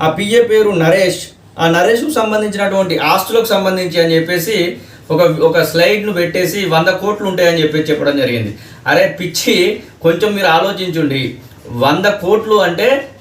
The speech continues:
చిన్న విషయం కాదు. వంద కోట్లు ఒకవేళ అతనికి ఉండేది ఉంటే దాదాపుగా నెలకి యాభై నుంచి అరవై లక్షల రూపాయల లావాదేవీలే జరుగుతాయి. అంత, అట్లాంటి లావాదేవీలు ఒకవేళ జరిగేది ఉంటే అతని మీద ఇన్కమ్ ట్యాక్స్ డిపార్ట్‌మెంట్ రైడ్స్ కూడా జరగడానికి అవకాశం ఉంటది.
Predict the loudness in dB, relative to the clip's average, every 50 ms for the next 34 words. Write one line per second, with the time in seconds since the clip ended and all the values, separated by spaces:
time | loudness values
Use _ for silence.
0 | -6 -4 0 0 0 0 0 0 0 0 0 2 2 2 2 4 4 4 2 2
1 | 0 -2 -2 0 2 2 2 2 2 0 0 0 0 0 0 2 2 4 4 4
2 | 2 2 0 -2 -2 -2 -2 -2 0 0 0 0 0 -2 0 0 0 0 0 -4
3 | -10 -16 -20 -20 -20 -10 -4 0 0 2 2 2 2 2 0 -2 -2 -2 0 0
4 | 2 2 2 0 0 -2 -2 0 2 2 2 2 2 0 -2 -2 -4 -4 -4 -2
5 | -2 0 2 2 4 4 4 2 0 0 -2 -2 0 0 0 0 0 2 2 2
6 | 2 2 2 2 2 0 -2 -2 -2 -2 -2 -2 -2 -2 -2 -4 -4 -4 -2 0
7 | 0 0 0 -2 -6 -12 -14 -8 -4 -2 0 0 0 0 -2 0 0 0 0 0
8 | 2 2 2 2 2 2 2 2 4 4 2 2 0 -2 -2 -2 0 2 2 2
9 | 2 2 2 2 0 0 0 0 0 0 2 0 0 0 -2 -8 -14 -20 -20 -12
10 | -8 -6 -2 -2 -2 0 0 0 0 0 0 0 0 0 0 0 0 0 0 0
11 | 0 0 -2 -2 -2 -2 0 2 2 2 0 0 -2 -2 -2 0 0 2 2 2
12 | 0 -2 -6 -4 -2 0 2 2 2 2 2 0 0 0 2 0 0 0 -2 -4
13 | -4 -4 -6 -4 -4 -4 -2 -2 0 0 0 -2 -4